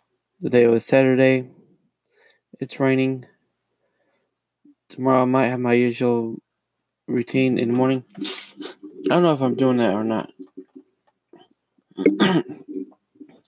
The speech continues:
Just 'cause my sinuses are bothering me. I'm not, just don't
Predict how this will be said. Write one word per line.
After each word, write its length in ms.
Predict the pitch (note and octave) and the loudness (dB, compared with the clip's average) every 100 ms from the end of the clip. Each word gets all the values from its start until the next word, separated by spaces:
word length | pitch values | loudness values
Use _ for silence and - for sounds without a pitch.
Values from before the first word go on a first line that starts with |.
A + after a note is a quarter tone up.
| - | 0
Just 160 | D3 C3+ | 2 2
'cause 140 | C3+ | 0
my 160 | B2 A#2 | 0 -2
sinuses 380 | - B2 A#2+ - | -2 -4 -4 -8
are 80 | A#2+ | -6
bothering 320 | A#2+ A#2 A#2 | -2 -2 -2
me. 60 | A#2 _ _ - - - - - _ _ _ - | -8 _ _ -20 -20 -20 -20 -20 _ _ _ -8
I'm 240 | B2+ A#2 A#2+ | -4 -2 -2
not, 200 | A#2+ A2 | -4 -6
just 160 | - | -8
don't 200 | B2 A2 | -8 -8